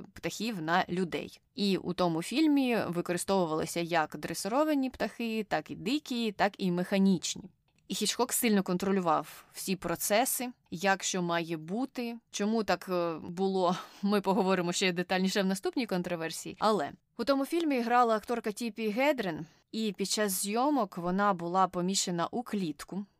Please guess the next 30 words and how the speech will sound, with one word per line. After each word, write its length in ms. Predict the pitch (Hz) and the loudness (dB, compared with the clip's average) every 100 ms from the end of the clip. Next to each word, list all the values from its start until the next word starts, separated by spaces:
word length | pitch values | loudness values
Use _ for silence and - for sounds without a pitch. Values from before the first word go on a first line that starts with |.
| _ _ - | _ _ -10
З 120 | 185 | 0
нею 200 | 214 240 | 2 4
там 160 | 214 190 | 2 2
було 180 | 196 | 0
двоє 360 | 175 185 220 208 | 0 2 4 4
чоловіків 840 | - 202 202 202 - 165 156 - - _ | 4 2 2 0 -2 -4 -4 -8 -18 _
у 260 | - 220 226 | -2 0 0
захисному 1200 | 180 180 175 185 - - 185 208 226 214 202 190 - | -2 0 0 0 0 0 2 2 2 2 2 0 0
одязі, 540 | 170 165 175 180 185 196 | 0 0 -2 -2 -6 -2
у 140 | 202 | 0
рукавичках 640 | 208 202 202 180 170 - 175 | 0 2 2 2 0 -2 -4
захисних 640 | 175 - 185 - 180 175 | -4 -4 -4 -2 -2 -2
довжиною 500 | 160 175 180 180 180 | -4 -4 0 0 0
по 160 | 175 190 | 0 0
лікті. 500 | 175 165 - 160 170 _ - - _ | 0 -4 -6 -8 -10 _ -20 -20 _
І 120 | 196 | -2
ті 160 | 180 220 | 0 0
чоловіки, 800 | - 175 170 165 160 214 285 359 _ _ | 2 2 2 -2 -4 -2 -2 -2 _ _
за 220 | 175 185 180 | -2 2 2
вказівками 600 | - 175 202 - 165 160 | 0 -2 -2 -4 -6 -6
Хічкока, 480 | 165 - 254 262 | -8 -6 -4 -4
кидали 580 | - - 165 185 190 175 | -6 -6 2 4 4 2
на 160 | 165 165 | 0 0
неї 580 | 180 180 170 151 - 185 - | 0 0 -2 -4 -8 -10 -6
живих 460 | 180 175 175 - | -2 -2 -2 -6
птахів, 580 | - - 185 233 359 - _ | -10 -8 -6 -4 -4 -6 _
і 140 | 226 196 | 0 0
птахи 680 | - 165 233 277 302 294 - | 0 -6 -2 0 2 0 0
нібито 480 | 185 208 240 - 180 | 0 0 0 0 0
мали 840 | 160 156 196 202 185 170 165 165 | 0 2 2 2 0 -2 -4 -6